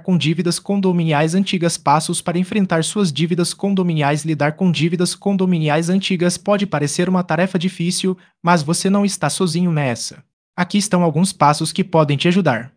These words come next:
Um, avalie a situação. Veja quanto você deve e a que meses se referem essas dívidas. Dois,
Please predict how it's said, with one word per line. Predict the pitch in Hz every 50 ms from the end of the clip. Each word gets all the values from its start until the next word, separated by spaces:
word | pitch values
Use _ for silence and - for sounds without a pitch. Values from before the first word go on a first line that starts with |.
| _ -
Um, | 139 117 104 107 - _ _ _ _ _ _ _ -
avalie | 143 131 143 139 143 139 156
a | 160
situação. | 156 - 190 - 214 202 190 - - 180 127 113 - _ _ _ -
Veja | 135 147 180 196 226 220
quanto | 220 - 175 175 - 175
você | 165 190 190 - 220
deve | 156 156 160 170 151 175 165 -
e | 175 170
a | 170
que | 170 - 170
meses | 165 175 196 180 196 190
se | - 175
referem | 170 190 - - 170 175 180 180 170
essas | 165 160 - 170 147
dívidas. | 135 127 131 127 110 113 110 104 101 - - - - _ _ _ _ _ _ -
Dois, | 185 165 135 127 117 - - -